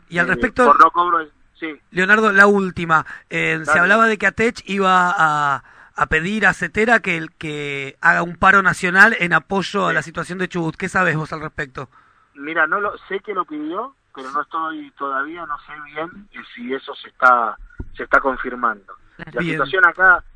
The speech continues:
Speaker 2: es gravísima. El año pasado estuvimos, eh, toda la primera mitad de año de paro por ausencia de paritaria y pago escalonado.
Speaker 3: Sí.
Speaker 2: Situación que se resolvió recién en julio, eh, y ahora esperamos no tener que estar, eh,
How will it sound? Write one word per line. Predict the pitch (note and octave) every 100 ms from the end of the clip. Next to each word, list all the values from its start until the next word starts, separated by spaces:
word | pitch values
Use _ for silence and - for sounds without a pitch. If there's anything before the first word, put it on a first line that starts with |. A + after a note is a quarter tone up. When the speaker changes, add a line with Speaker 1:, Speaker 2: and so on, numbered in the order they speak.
| -
Speaker 2:
es | D3+ D3+
gravísima. | D3 D3 G3+ G#3 G#3+ G#3 G#3+ - - -
El | B2+
año | D#3+ E3+
pasado | D#3 D#3 G#3+ F#3+
estuvimos, | - D3+ D#3+ D#3 D3 - _ _ _ _ _
eh, | C3+ B2+ A#2+ A#2 A2+ A2 G#2+ _
toda | - G3+ F#3+
la | E3
primera | D3 D3+ F3
mitad | D#3 - D#3+
de | D#3+
año | D#3+ D#3+ C#3+
de | C3
paro | - F3+ G3
por | F3 C3
ausencia | B2 B2 E3+ F3+ E3
de | C#3+
paritaria | C3+ C3 - - B2
y | C3+
pago | D3 D3 C#3
escalonado. | - B2+ C3 E3 F#3 G#3 - _ _
Speaker 3:
Sí. | _ - G3 E3
Speaker 2:
Situación | C3+ C#3 F#3
que | F3
se | D3+
resolvió | C#3 C3 C3+ D3 E3+
recién | - - C#3+
en | B2+
julio, | - G3 G3+ G#3+ B3+ _ _ _ _ _
eh, | - B2+ B2 A#2+ A#2 A2 A2+
y | B2 B2+
ahora | B2 D#3+ F3+ C#3 A2+
esperamos | - A#2 A#2 D3 D#3 C3
no | C3
tener | C3 B2+ C3+
que |
estar, | A#2 C3+ C3+ C3+ _ _ _ -
eh, | B2 A2+ G#2 G#2